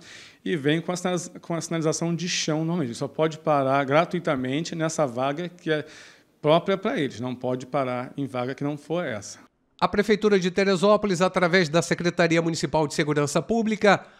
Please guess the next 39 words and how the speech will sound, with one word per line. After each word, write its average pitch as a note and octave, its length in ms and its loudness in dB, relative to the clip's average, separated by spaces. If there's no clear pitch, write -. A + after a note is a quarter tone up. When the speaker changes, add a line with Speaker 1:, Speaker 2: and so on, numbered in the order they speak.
Speaker 2:
aderiu G#3 480 4
ao A#3+ 120 4
sistema A3 580 0
de D#3+ 200 -2
emissão A3 680 2
online G#3 640 4
da G3 220 2
credencial F#3+ 760 2
de C#3+ 140 -2
estacionamento F#3 840 2
para F#3 220 0
motoristas G3 800 0
de F#3+ 180 -4
sessenta G3 560 -2
anos G3+ 360 0
ou A#3+ 120 2
mais. F3 560 0
Com C#4+ 240 4
isso, G#3+ 460 2
o D3 100 2
idoso F#3+ 460 4
que F3+ 100 0
possui F#3+ 400 2
carteira F#3 540 4
de D#3+ 80 2
habilitação F3 640 2
ativa E3 720 2
e C3 100 2
com F#3 280 4
nível F3+ 440 4
prata G3 680 2
ou G#3+ 180 10
ouro F3+ 400 8
na D#3 160 4
plataforma E3 840 2
gov F3+ 440 6
ponto D3+ 340 0
B C#3+ 80 0
R D#3 520 2